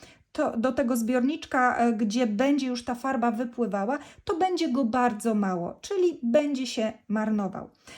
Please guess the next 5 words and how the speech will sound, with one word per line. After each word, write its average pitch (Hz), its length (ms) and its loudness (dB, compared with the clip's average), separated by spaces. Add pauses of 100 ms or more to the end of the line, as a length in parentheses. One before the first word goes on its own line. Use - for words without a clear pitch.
(160)
Wystarczy 349 560 2
dodać 233 360 -2
krople 285 540 2
dwie, 208 360 -2 (100)
trzy, 208 500 -2